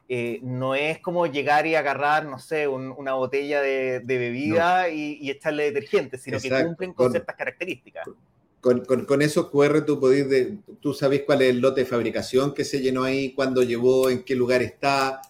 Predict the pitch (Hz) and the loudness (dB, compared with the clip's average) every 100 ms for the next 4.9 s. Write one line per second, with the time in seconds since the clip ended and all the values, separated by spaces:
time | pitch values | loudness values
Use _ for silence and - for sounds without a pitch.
0 | _ _ - 143 143 127 135 - 127 123 | _ _ 0 0 0 0 -2 0 2 2
1 | 135 131 123 120 120 143 135 131 131 120 | 0 0 0 0 0 0 0 2 0 2
2 | 123 120 120 117 123 120 113 113 113 107 | 0 2 -2 -2 -4 -4 -4 -8 -12 -12
3 | 107 101 104 135 135 131 131 127 120 135 | -10 -10 -6 -2 0 0 -2 -4 -2 -2
4 | 131 135 131 127 127 135 143 151 | 0 -2 0 -4 -2 0 0 -2